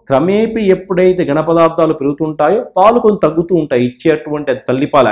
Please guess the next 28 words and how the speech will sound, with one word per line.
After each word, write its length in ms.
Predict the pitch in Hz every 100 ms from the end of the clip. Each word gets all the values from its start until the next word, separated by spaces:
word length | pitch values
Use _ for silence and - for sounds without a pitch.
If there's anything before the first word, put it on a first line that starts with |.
| 117
ఐడియల్‌గా 280 | 135 151 165
తల్లిపాలే, 500 | 131 131 135 123 - - _ _ 127
ఆ 20 |
ఇచ్చేటువంటి 600 | 135 131 190 190 175 143
ఫ్రీక్వెన్సీ 500 | - 147 165 165 143
కూడా 160 | 147
మెల్లగా 400 | 208 127 127 160
తగ్గు-, 220 | 135 117 107
బంద్ 220 | 127 170
చేయాల్సిన 280 | 175 165 123
అవసరం 300 | 120 123 104
లేదు, 280 | 101 165 - _ -
అది 80 | 123
స్టాప్ 400 | - 143 151 -
చేయాల్సిన 260 | 156 147 117
అవసరం 300 | 110 120 113
లేదు. 280 | 110 226 - _ _ _ 131
ప్రపంచ 380 | 135 165 170
ఆరోగ్య 320 | 151 139 139 135
సంస్థ 340 | 123 123 123
ప్రకారం 540 | 120 123 127 185 247 -
రెండు 200 | 123 135
సంవత్సరాలు 680 | - 135 135 175 175 170 -
తల్లి 280 | 123 135 196
తన 200 | 196 127
బిడ్డకి 640 | 113 117 120 139 208 320 - _ _ -
పాలు 460 | 120 123 202 277 -
ఇవ్వచ్చు. 480 | 123 104 98 -